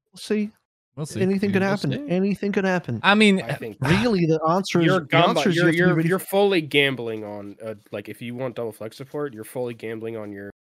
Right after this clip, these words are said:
Speaker 4: want them to be able to play a main support
Speaker 2: Uh, that
Speaker 4: because they don't
Speaker 1: You
Speaker 4: have
Speaker 1: have to,
Speaker 2: Dude.
Speaker 1: you have to prepare for both.
Speaker 2: I'm,
Speaker 1: You have
Speaker 2: I'm
Speaker 1: to prepare
Speaker 4: Yeah.
Speaker 1: for both.
Speaker 2: I'm, I'm just, like, fucking over this absolutely, like, piggybacking, like,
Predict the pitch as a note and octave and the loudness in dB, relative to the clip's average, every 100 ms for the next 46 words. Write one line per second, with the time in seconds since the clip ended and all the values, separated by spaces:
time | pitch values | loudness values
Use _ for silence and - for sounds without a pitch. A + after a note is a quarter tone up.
0 | _ B2 B2 B2+ B2 A2 G#2+ G2+ C3 G#2+ | _ -8 -6 -6 -8 -8 -8 -10 -8 -8
1 | G2 G2 G2+ A2 G2+ G#2 B2 E3+ A#3+ A2 | -8 -12 -14 -14 -14 -14 -12 -2 -2 -2
2 | A2 A2+ C#3+ C#3 D#3+ E3 - C#3+ - G#3+ | -10 -4 0 2 2 0 0 0 4 6
3 | D3 D#3 D#3 - D3 D3+ C#3+ C3+ D#3+ C#3 | 4 2 -2 -2 -2 0 0 0 0 -2
4 | - E3+ F#3 B2+ C#3 D3+ C#3 B2+ A#2 A2+ | -4 -4 0 2 0 -2 -4 -2 0 -2
5 | G#2 D3 E3+ E3+ D#3+ E3+ C#3 E3 E3 - | -2 2 2 4 4 4 6 6 4 2
6 | - C3 B2+ A2 - C3+ B2 B2+ G#2+ A2 | -2 4 4 4 2 4 4 4 2 0
7 | G2 G#2+ G2+ G2 F#2+ F#2 - - A#2+ C3+ | 0 0 0 2 2 2 -4 0 4 4
8 | - - C3+ B2 A#2 A2+ A2 G#2+ G#2 G2+ | 2 0 4 6 8 6 4 2 4 4
9 | G2 G2 F#2+ F#2 - _ A2+ A2 - D#3+ | 4 6 6 2 -4 _ -12 0 4 4
10 | D#3 E3+ C3 B2+ B2+ C3+ - C#3 C3 C3 | 4 0 4 6 8 6 4 0 2 4
11 | B2+ B2+ _ B2+ A#2 G#2+ - - | 2 0 _ 4 6 4 0 -12